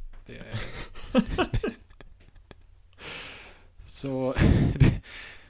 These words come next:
Speaker 2: Jäklar!
Speaker 1: Ja.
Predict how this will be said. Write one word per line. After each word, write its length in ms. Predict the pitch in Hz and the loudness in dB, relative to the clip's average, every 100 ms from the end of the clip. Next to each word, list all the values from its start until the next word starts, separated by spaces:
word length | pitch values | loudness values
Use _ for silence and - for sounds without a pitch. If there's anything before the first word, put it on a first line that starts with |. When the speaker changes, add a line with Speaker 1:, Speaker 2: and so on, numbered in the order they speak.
| - - - | -20 -20 -18
Speaker 2:
Jäklar! 1200 | - 262 294 233 175 - - 311 - 302 151 117 - 117 | 0 4 6 6 4 -2 -8 4 10 12 10 6 -2 -2
Speaker 1:
Ja. 480 | 107 131 160 196 | 4 8 8 8